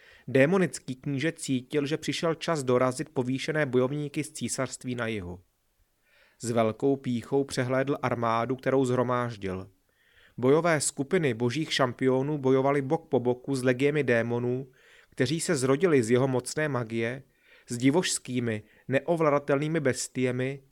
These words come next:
minotaury s býčími hlavami, šupinatými dračími ogry a jinými nestvůrami z pustin chaosu. Tohle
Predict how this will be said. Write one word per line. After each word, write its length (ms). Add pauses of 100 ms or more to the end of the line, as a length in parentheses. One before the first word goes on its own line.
(100)
minotaury 640
s 80
býčími 440
hlavami, 560 (400)
šupinatými 880
dračími 520
ogry 480 (320)
a 80
jinými 400
nestvůrami 600
z 100
pustin 400
chaosu. 640 (840)
Tohle 480